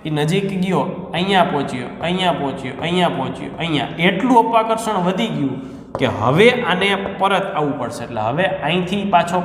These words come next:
પરત અહીંયા સુધી એ આ દિશામાં જતો, ન્યાથી પરત આવશે. તો તમને પ્રશ્ન થાય, "આ જ કેમ પરત આવે? આને ન જવાય?"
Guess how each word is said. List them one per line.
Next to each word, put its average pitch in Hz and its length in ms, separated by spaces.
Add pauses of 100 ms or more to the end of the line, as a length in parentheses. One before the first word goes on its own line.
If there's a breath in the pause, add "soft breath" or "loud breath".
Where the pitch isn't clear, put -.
પરત 156 400
અહીંયા 190 260
સુધી 185 300
એ 190 260
આ 208 120
દિશામાં 143 520
જતો, 131 480 (580)
ન્યાથી 180 440 (260)
પરત 180 320
આવશે. 131 400 (880 soft breath)
તો 208 80
તમને 202 360
પ્રશ્ન 233 400
થાય, 220 200
"આ 180 280
જ 214 140
કેમ 247 200
પરત 196 280
આવે? 170 160
આને 165 340
ન 226 180
જવાય?" 214 320